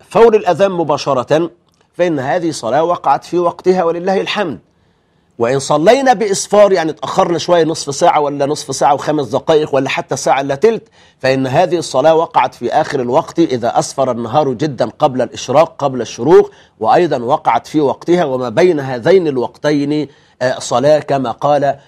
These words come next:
النبي عليه صلوات الله وسلامه، وليس هناك ما يدعو الآن للاختلاف على هذه ال-، المسألة، لأن هذه المسألة قد صدرت فيها بيانات من مجامع فقهية ومن، آه، يعني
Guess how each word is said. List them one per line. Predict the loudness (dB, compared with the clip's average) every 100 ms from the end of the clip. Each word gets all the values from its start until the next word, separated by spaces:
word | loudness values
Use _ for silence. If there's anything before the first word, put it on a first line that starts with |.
| _ -6
النبي | -4 -2 -2 0 -2
عليه | -2 -4 -6
صلوات | -4 -2 0 -2 -2
الله | -2 -2
وسلامه، | -4 0 4 4 4 -2 -8 _ -2
وليس | 0 -2 -4
هناك | -2 -2 -4 -4
ما | -4
يدعو | -4 -4 -4 -6
الآن | -6 -4 -2
للاختلاف | -4 -8 -8 -2 2 0 -2 _ _ _ 0
على | 0 0
هذه | 0 0 0 -4 -6 -6
ال-، | -6 -4 -6
المسألة، | -6 -6 -8 0 2 2 0 -8 _
لأن | -4 -2
هذه | -2 -2
المسألة | -2 -4 -2 -2 -2
قد | -6
صدرت | -6 -4 -2 -6
فيها | -4 -4 -2
بيانات | -4 -4 -2 -2 -6 _ _
من | -4 -2
مجامع | 0 2 2 0
فقهية | -8 -16 -8 -2 0 0
ومن، | -2 -2 -2 -2 -4
آه، | -6 -4 -4 -2 -4 -4 -6
يعني | -6 -6 -6 -6 -8